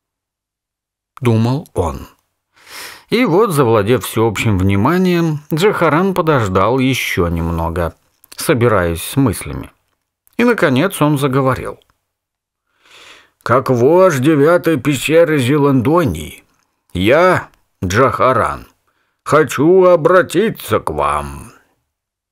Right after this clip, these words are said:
И последние голоса все умолкли. Я вижу, что у нас сегодня очень много гостей. И именем Донни,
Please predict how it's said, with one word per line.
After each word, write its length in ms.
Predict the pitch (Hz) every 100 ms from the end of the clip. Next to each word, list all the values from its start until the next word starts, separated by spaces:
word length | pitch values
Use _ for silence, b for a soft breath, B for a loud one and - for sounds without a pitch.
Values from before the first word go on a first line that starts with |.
| _
И 60 | -
последние 680 | - 175 - 123 156 170 151
голоса 480 | 143 127 - 98
все 520 | 104 - - 147 - - -
умолкли. 720 | 117 92 73 - 73 67 _ _ _ _ _ _ _ _ _ _ B B B B B B _ _
Я 320 | 120 165 190 175
вижу, 440 | 165 214 185 185
что 300 | - 170 170
у 40 |
нас 280 | 165 175 147
сегодня 640 | - 160 151 175 160 170 160
очень 500 | 160 175 - 165 165
много 600 | 151 175 170 98 87 -
гостей. 720 | 98 104 98 - 80 - - - _ _ _ _ _ _ _ _ _ _ _ _ _ -
И 320 | 104 113 131
именем 440 | 139 127 131 120 98
Донни, 600 | 151 180 110 67 -